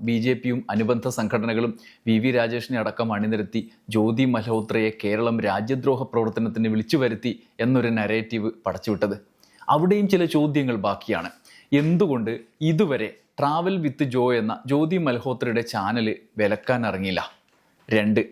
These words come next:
വന്ദേ ഭാരതിൻ്റെ ഉദ്ഘാടനത്തിന് അവരെങ്ങനെ എത്തി? മൂന്ന്, ഇത്രയും വലിയ പരിപാടിയിൽ യാത്ര ചെയ്തുകൊണ്ടിരിക്കെ വന്ദേ ഭാരതിൽ ഇരുന്ന് നിരവധി മറ്റു നേതാക്കൾ ഉണ്ടായിട്ടും വി മുരളീധരനെ തന്നെ അവർ എങ്ങനെ അഭിമുഖത്തിന് തെരഞ്ഞെടുത്തു?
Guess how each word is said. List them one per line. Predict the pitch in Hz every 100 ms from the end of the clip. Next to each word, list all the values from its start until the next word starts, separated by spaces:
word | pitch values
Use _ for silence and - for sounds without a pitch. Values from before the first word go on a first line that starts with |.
| -
വന്ദേ | 123 143 165
ഭാരതിൻ്റെ | 156 156 151 156
ഉദ്ഘാടനത്തിന് | 139 110 131 139 110 117
അവരെങ്ങനെ | 110 110 110 110
എത്തി? | 98 - 104 - _ _ _ -
മൂന്ന്, | 107 113 113 -
ഇത്രയും | 127 175 180 170
വലിയ | 151 143
പരിപാടിയിൽ | 127 120 127 123 127
യാത്ര | 117 113 113
ചെയ്തുകൊണ്ടിരിക്കെ | 139 131 127 123 120 104 101 113 104 - _
വന്ദേ | 120 135 143 170 160
ഭാരതിൽ | 143 139 143 139
ഇരുന്ന് | 123 127 131
നിരവധി | 117 131 151 139 170 - - -
മറ്റു | - - 190
നേതാക്കൾ | 170 131 127 131 127
ഉണ്ടായിട്ടും | 113 110 107 107 - _ -
വി | 175
മുരളീധരനെ | 226 170 139 135 139 131 110
തന്നെ | 101 90 - -
അവർ | 123 131 -
എങ്ങനെ | 120 117 113
അഭിമുഖത്തിന് | 101 135 131 110 - 101 - -
തെരഞ്ഞെടുത്തു? | 98 104 85 95